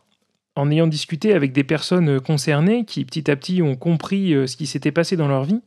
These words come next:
euh, j'ai bien identifié qu'une des si-, solutions, euh, qui est probablement la plus intéressante, c'est, euh, de permettre à une personne non autonome d'être accompagnée, euh, d'aide quotidienne,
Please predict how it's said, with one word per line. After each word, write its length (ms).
euh, 160
j'ai 160
bien 160
identifié 540
qu'une 280
des 380
si-, 220
solutions, 720
euh, 20
qui 200
est 60
probablement 560
la 80
plus 540
intéressante, 680
c'est, 460
euh, 220
de 200
permettre 520
à 160
une 180
personne 500
non 180
autonome 540
d'être 280
accompagnée, 600
euh, 280
d'aide 220
quotidienne, 720